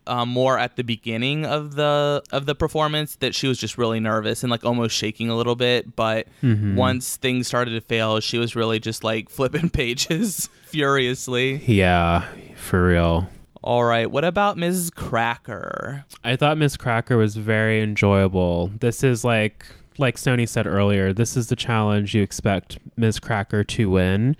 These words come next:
Speaker 2: But I think that she really brought her A game. She gave us some curveballs, um, jokes we haven't heard before. And, um, she really had the crowd's attention. And you can tell everybody was just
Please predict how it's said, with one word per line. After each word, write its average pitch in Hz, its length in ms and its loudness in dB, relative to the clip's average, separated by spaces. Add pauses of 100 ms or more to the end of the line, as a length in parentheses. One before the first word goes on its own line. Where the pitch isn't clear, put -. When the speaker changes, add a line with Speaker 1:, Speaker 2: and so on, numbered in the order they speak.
Speaker 2:
But 113 340 2 (120)
I 123 80 0
think 123 240 -2
that 131 100 -4
she - 160 0
really 123 220 2
brought 120 240 2
her 135 100 2
A 117 200 2
game. 113 520 -2
She 127 220 -2
gave 113 200 2
us 117 140 0
some 120 160 -6
curveballs, 113 1000 0
um, 113 200 0
jokes 110 340 0
we 120 80 0
haven't 107 300 -2
heard 107 280 2
before. 107 640 4 (120)
And, 117 260 0
um, 98 260 4
she - 200 0
really 120 280 4
had 113 380 0
the 113 80 0
crowd's 104 960 0
attention. 101 840 0
And 120 140 0
you 110 80 2
can 110 140 -2
tell 104 280 2
everybody 101 460 4
was 95 180 2
just - 360 -4